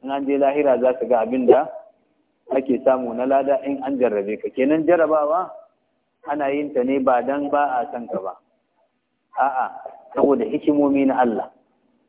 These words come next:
Ko wanda aka jarrabe shi da rashin lafiya da wata musiba da bala'i, kar ya samu damuwa. Allah yana da hikima cikin jarrabawa. Kowace irin jarrabawa ce ta duniya.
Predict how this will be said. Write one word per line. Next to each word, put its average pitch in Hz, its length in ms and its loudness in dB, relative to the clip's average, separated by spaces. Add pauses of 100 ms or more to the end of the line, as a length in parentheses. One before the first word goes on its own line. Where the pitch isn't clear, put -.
(440)
Ko 151 80 4
wanda 147 260 0
aka 139 180 -6
jarrabe 117 460 -2
shi 123 80 -12
da 113 120 -4
rashin 117 320 -6
lafiya 127 500 0
da 113 80 -2
wata 113 240 4
musiba 120 480 -2
da 110 80 -4
bala'i, 131 480 -2 (920)
kar 139 120 -2
ya 131 160 -2
samu 113 240 0
damuwa. 107 460 0 (720)
Allah 127 280 2
yana 123 220 0
da 104 80 -6
hikima 123 460 0
cikin - 220 -6
jarrabawa. 95 540 0
Kowace - 300 2
irin 165 200 -4
jarrabawa 117 360 0
ce 117 140 -12
ta 107 80 -6
duniya. 101 340 -8